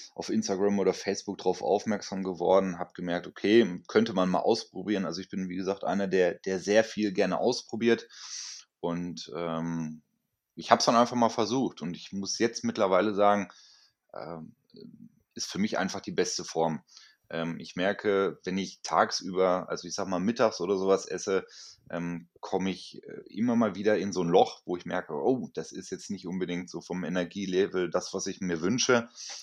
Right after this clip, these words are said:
Also das heißt, ich faste eigentlich den ganzen Tag über und,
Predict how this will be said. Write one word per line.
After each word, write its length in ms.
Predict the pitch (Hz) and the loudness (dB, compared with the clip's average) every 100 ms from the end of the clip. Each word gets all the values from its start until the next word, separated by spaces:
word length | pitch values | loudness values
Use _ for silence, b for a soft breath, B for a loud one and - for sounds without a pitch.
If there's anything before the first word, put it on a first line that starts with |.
| - | -6
Also 220 | - 95 | -2 0
das 180 | 90 - | 0 2
heißt, 320 | 92 107 - | 6 6 4
ich 280 | 98 - - | -8 -10 -6
faste 380 | - 110 - - | 2 2 2 -2
eigentlich 300 | 101 104 - | -2 -4 -4
den 160 | 101 95 | -2 0
ganzen 300 | 104 113 - | 0 -4 0
Tag 280 | 90 110 | 4 4
über 320 | - 101 104 B B B B _ | 2 0 0 B B B B _
und, 460 | - 95 95 - | -4 -2 -2 -4